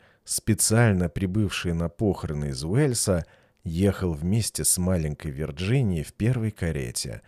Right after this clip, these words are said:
За ними следовал посланник Соединенных Штатов с супругой,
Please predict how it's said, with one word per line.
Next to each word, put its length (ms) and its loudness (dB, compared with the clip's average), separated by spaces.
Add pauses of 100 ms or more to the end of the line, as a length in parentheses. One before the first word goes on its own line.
(540)
За 300 4
ними 320 4
следовал 640 4
посланник 640 2
Соединенных 720 -2
Штатов 500 -4
с 80 -2
супругой, 680 -6